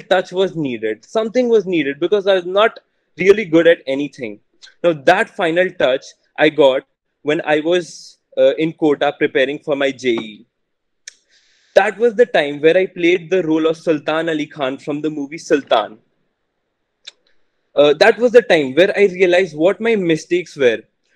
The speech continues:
where I was wrong, and how to improve myself. That was the place where I changed myself, where I transformed myself to who I am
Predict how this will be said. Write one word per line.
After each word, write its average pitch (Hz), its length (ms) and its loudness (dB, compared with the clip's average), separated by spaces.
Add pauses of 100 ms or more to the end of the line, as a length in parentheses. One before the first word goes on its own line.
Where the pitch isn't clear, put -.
(100)
where 190 380 4
I 170 100 2
was 180 260 -2
wrong, 123 360 -2 (560)
and 202 240 -2 (240)
how 196 260 -2
to 220 200 -8
improve 180 360 -4
myself. 120 420 -6 (140)
That 196 240 -2
was 247 180 0
the 220 120 -6
place 156 400 -8 (260)
where 190 140 0
I 220 80 0
changed 196 440 -6
myself, 151 380 -4
where 165 160 0
I 180 80 0
transformed 175 600 -4
myself 170 440 -2
to 190 60 -6
who 190 420 -4
I 139 140 -2
am 156 200 -4